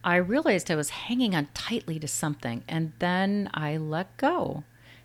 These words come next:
settling into my fullest expression yet of that pose. I felt the same psychological release as from one of my big cries. It was a soul-making experience, that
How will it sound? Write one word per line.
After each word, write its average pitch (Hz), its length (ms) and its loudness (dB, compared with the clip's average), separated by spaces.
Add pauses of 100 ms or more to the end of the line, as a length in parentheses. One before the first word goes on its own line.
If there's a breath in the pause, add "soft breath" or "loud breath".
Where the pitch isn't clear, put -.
settling 208 540 2
into 165 260 -2
my 143 160 0
fullest 196 640 -2
expression 165 680 -2
yet 143 360 0
of 127 140 -6
that 123 200 0
pose. - 440 -6 (960 loud breath)
I 208 100 4
felt 254 240 -2
the 196 80 -4
same 233 520 2
psychological 180 840 -2
release 151 680 -2
as 160 160 -6
from 165 300 -2
one 151 140 0
of 165 80 0
my 147 100 2
big 147 240 -2
cries. 147 600 -8 (480 soft breath)
It 220 160 2
was 247 160 -2
a 190 80 2
soul-making 175 880 0
experience, - 840 -2
that - 280 -2